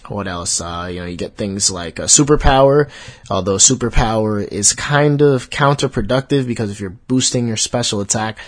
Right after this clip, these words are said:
plus two, you don't wanna just lower your defenses and lower your attack, so then you'll have to boost up again. You know, it's just not the greatest option, so, you know, you wouldn't really opt to run that.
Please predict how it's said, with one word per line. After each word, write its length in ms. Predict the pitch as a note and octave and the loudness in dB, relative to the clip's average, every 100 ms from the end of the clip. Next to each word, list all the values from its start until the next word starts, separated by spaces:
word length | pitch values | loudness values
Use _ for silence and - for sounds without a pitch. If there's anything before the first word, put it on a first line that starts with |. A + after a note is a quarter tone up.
| - - - - | -20 -20 -20 -2
plus 360 | - A#2+ - | 4 6 6
two, 420 | - D3 D3+ D3+ D3+ _ - | 4 4 6 4 0 _ -6
you 140 | G#2 | -2
don't 200 | A2+ E2 | 0 0
wanna 260 | G#2+ A2+ G#2+ | 0 0 -2
just 220 | G#2 G2+ | -2 -4
lower 320 | G#2 A2+ A2 | 0 0 2
your 140 | A2 G2+ | 0 -2
defenses 520 | G2 A2+ A2 G#2+ G2+ | -6 -4 -4 -4 -6
and 340 | - A#2+ A#2 | -4 -4 -2
lower 240 | A2+ A#2 A2+ | 0 0 -2
your 160 | G#2 | -4
attack, 460 | G2+ - B2+ B2 B2 | -4 -2 0 0 -2
so 140 | A2+ | -2
then 180 | G#2 G2+ | -2 -4
you'll 120 | G#2 | -4
have 240 | G#2+ G2+ - | -4 -8 -8
to 100 | G2 | -8
boost 400 | F2+ A#2 A2 A2+ | -6 -2 -2 -2
up 160 | G2+ | -4
again. 640 | F2 - A2+ A2+ A#2+ A#2+ B2+ - - - | -8 -8 -4 -2 0 -2 -4 -12 -20 -12
You 140 | - G#2 | -4 -2
know, 100 | G2+ | -2
it's 180 | G2+ | -2
just 180 | A2+ G#2 | -2 -2
not 180 | G#2+ G2 | -2 -6
the 100 | F2 | -8
greatest 480 | E2 A2 B2+ C#3+ D3+ | -4 0 4 4 6
option, 400 | C#3+ D3 D3+ D3 | 4 4 2 2
so, 220 | - A#2+ | 2 2
you 120 | B2 | 2
know, 140 | B2+ A2 | 0 0
you 380 | A2 A2+ A#2+ | -2 -2 -4
wouldn't 380 | C#3+ D#3 E3+ A#2 | -2 4 6 6
really 260 | B2+ D3+ C#3 | 4 6 4
opt 200 | D3+ - | 2 2
to 120 | D3+ | 2
run 180 | D#3 D#3 | 4 4
that. 240 | D#3+ D#3+ | 4 2